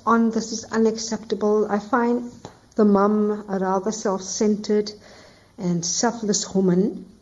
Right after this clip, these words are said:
to usher her daughter into waitressing. No, to bring in an income while the mum is having a good time, having a merry time, um,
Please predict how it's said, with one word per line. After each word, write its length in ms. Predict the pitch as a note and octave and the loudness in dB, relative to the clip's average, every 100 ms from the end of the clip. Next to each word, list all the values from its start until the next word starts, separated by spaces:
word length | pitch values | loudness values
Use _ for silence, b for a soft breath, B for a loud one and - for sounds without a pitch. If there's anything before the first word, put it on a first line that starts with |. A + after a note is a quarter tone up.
| _ _ - - - - | _ _ -20 -20 -20 -4
to 280 | A3 G#3+ G#3+ | 2 2 2
usher 340 | C4 - C#4 | -2 2 2
her 160 | A3+ A3+ | 4 2
daughter 400 | G3 F#3+ G#3+ B3 | 4 2 4 2
into 480 | G3 G3 F#3+ G#3 F3+ | 2 2 0 -2 0
waitressing. 760 | D3+ F3 - G#3+ - B3+ F4 - - _ _ _ _ _ _ _ - | 2 0 -2 -6 -4 -4 -4 -8 -20 _ _ _ _ _ _ _ -6
No, 480 | E3 E3+ D#3+ D3 E3+ | 0 0 0 -2 -4
to 120 | E3+ G3 | -4 -2
bring 280 | F#3 G#3 | 2 4
in 160 | A#3 G#3+ | 4 4
an 220 | F3+ F3+ | 4 4
income 480 | A#3+ C4 E4+ F#4+ F#4 B B B - | 2 2 0 -2 -4 B B B -2
while 600 | G#3+ G#3+ G#3 A#3 F4+ - - - _ _ _ _ _ _ _ _ _ - | 2 4 2 2 -2 -6 -20 -20 _ _ _ _ _ _ _ _ _ -2
the 80 | |
mum 280 | G#3 G#3+ A#3 | 2 4 4
is 240 | G#3 G#3+ G#3 | 2 2 0
having 420 | G3+ G3 G3+ G3+ | 0 2 2 0
a 40 | |
good 320 | F#3 A3 A3 | 0 -4 -2
time, 520 | A#3 F#3+ F#3 C#4+ - - - _ - | 0 2 2 0 -6 -16 -20 _ -6
having 280 | G3 F#3+ G3+ | -2 2 2
a 200 | F#3+ F#3 F#3 - - | 2 0 -4 -10 0
merry 380 | F#3 G#3 D4+ | 2 4 4
time, 560 | D#4+ - D#3+ D#3 A3+ - B B B B B _ - | 2 -2 -4 -4 -6 -8 B B B B B _ -8
um, 760 | F3 F3 E3+ E3+ E3 E3 | -4 -2 -2 -4 -4 -6